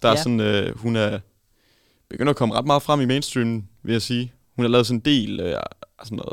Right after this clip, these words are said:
Speaker 1: art pop, alternativ pop i, i noget tid.
Speaker 2: Ja.
Speaker 1: Så var hun faktisk, hun startede tilbage i seksten eller noget i den stil. Øh, men hun lavede et album sidste år, der hedder Hold the Girl,
Speaker 2: Hold.
Speaker 1: hvor der er, altså, der er kun gode sange på. Så det var også lidt svært for mig lige at vælge, hvor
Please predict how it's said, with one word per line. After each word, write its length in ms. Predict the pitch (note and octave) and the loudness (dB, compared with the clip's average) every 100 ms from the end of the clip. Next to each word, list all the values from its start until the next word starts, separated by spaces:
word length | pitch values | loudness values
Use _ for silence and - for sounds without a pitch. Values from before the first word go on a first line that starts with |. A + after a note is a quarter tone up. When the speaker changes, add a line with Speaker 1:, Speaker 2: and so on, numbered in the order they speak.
| - | -6
Speaker 1:
art 180 | A2+ G#2+ | -4 -2
pop, 260 | - A2 - - | 0 -2 -2 -8
alternativ 480 | G#2 G#2 A#2 A#2 G#2 | -6 -2 -2 -2 -6
pop 280 | - A2 - - - - - | -2 -2 -2 -18 -20 -16 -6
i, 280 | G#2+ G#2 | -4 -4
i 60 | G#2 | -2
noget 180 | G#2+ G#2 | 0 0
tid. 180 | C#3 C3 _ _ - | -2 -2 _ _ -8
Speaker 2:
Ja. 160 | A#2 G#2+ _ _ _ | -8 -8 _ _ _
Speaker 1:
Så 120 | - | -6
var 20 | A2 | -6
hun 20 | |
faktisk, 200 | - G2 | -4 -6
hun 60 | F#2 | -2
startede 260 | G#2 G#2+ | 0 0
tilbage 140 | G#2 G#2+ | 0 -2
i 40 | |
seksten 440 | - G2+ A#2 - G2+ | -2 -4 -4 -6 -8
eller 120 | G2 | -6
noget 140 | G#2+ | -8
i 20 | |
den 60 | G#2+ | -10
stil. 240 | - A#2 - _ _ _ _ _ _ - | -10 -10 -12 _ _ _ _ _ _ -4
Øh, 240 | A#2+ A#2 A2+ | 2 2 2
men 80 | A2+ | 2
hun 80 | B2+ | 4
lavede 140 | B2+ | 4
et 40 | |
album 180 | C3+ C#3 | 2 0
sidste 300 | - E3+ - | -2 -4 0
år, 80 | A#2 | 0
der 60 | G#2+ | 2
hedder 120 | G#2+ | -2
Hold 260 | A2+ B2 C#3 | -2 -4 -4
the 120 | - | -6
Girl, 400 | - A#2 B2+ D#3+ _ _ _ _ _ _ _ - | 0 2 2 -4 _ _ _ _ _ _ _ -20
Speaker 2:
Hold. 120 | - B2 | -10 0
Speaker 1:
hvor 100 | A#2+ | 2
der 60 | |
er, 60 | C#3 - - | 2 -2 -6
altså, 240 | A2+ A2 - _ - | -4 -2 -4 _ -4
der 60 | |
er 40 | A#2 | 0
kun 240 | C#3 B2+ | 2 2
gode 160 | A2 G#2+ | 0 -2
sange 220 | G#2 G#2 | -4 -4
på. 200 | G2+ - | -6 -6
Så 120 | - | 0
det 60 | A#2+ | 4
var 60 | |
også 200 | A#2+ - - - - | 4 2 -18 -18 -6
lidt 140 | C3+ | 0
svært 180 | - C3+ | 4 6
for 60 | A#2+ | 6
mig 100 | A#2 | 2
lige 100 | A#2+ | 2
at 80 | G#2+ | 2
vælge, 340 | A#2 D3+ B2 _ _ _ _ | 0 0 -6 _ _ _ _
hvor 380 | - B2+ A2+ | 0 4 4